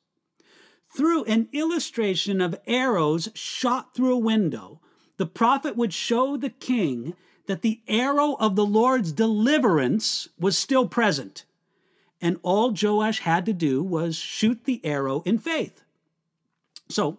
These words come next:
King Joash began to do what the prophet told him to do. We can imagine the scene.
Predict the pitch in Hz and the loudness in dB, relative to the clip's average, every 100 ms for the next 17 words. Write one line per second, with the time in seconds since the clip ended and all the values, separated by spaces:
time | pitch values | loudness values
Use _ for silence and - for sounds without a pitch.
0 | _ - 185 170 175 175 151 139 151 147 | _ -6 -2 -2 -2 -2 -2 -2 -6 -6
1 | 131 127 147 147 - - 127 220 220 330 | -6 -2 -2 -2 -6 -8 -8 -6 -2 0
2 | 262 185 127 107 85 _ _ _ _ _ | 2 0 -2 -8 -18 _ _ _ _ _
3 | _ 320 302 269 170 143 139 151 165 277 | _ 0 2 2 2 2 2 2 2 0
4 | 262 175 107 | 0 0 -4